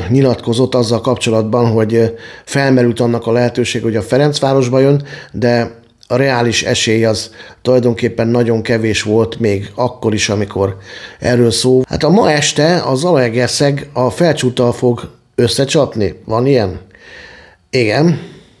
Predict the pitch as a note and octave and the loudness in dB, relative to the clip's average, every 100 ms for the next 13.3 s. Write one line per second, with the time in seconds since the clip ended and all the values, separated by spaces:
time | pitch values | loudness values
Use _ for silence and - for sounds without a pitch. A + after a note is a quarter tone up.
0 | _ _ - - - - F3+ E3+ D#3 D#3 | _ _ -20 -20 -18 -2 2 2 2 0
1 | - C#3+ E3 C3 B2+ C3 - C#3 B2+ B2 | 2 2 2 0 0 -2 0 -2 -2 -2
2 | A#2+ G#3+ A#3+ D#3+ A#2+ A2 A#2 G#2+ G2 G2+ | 0 2 4 4 2 0 -2 -2 -4 -6
3 | - G#2 G2+ G2 F#2 F2 G2 F#2+ - - | -6 -6 -4 -4 -6 -6 -6 -6 -8 -10
4 | E2+ - - - - - - - - - | -10 -10 -18 -20 -20 -20 -20 -20 -20 -20
5 | - - - _ _ _ D3+ E3 D3 D3 | -20 -20 -20 _ _ _ 2 4 4 4
6 | C#3+ C3 B2 A#2+ A2+ C#3 B2+ B2+ A#2 D3 | 4 4 2 0 -2 0 2 0 -2 -2
7 | C3 B2+ - _ _ _ _ _ _ _ | -4 -4 -18 _ _ _ _ _ _ _
8 | _ D3+ D3 C#3+ - C3 A2+ - C#3+ C#3+ | _ 0 0 0 0 -2 -2 -2 -2 -2
9 | C3 C3 B2+ A2 B2 B2 A2+ B2+ A2+ A#2+ | -2 0 0 0 0 0 0 -2 0 2
10 | A#2+ A2+ A#2+ A#2 A#2 A2+ A2 - - - | 2 2 0 2 2 2 -2 -12 -18 -16
11 | G2 - - - G#2+ G#2 A#2+ C#3 B2 B2+ | -16 -14 -14 -10 -8 -2 0 2 2 2
12 | A#2+ C#3 B2+ C3+ B2 B2 A#2 A#2+ A#2 B2+ | -2 -2 0 2 0 -2 -2 0 0 0
13 | C3 D3 | 2 2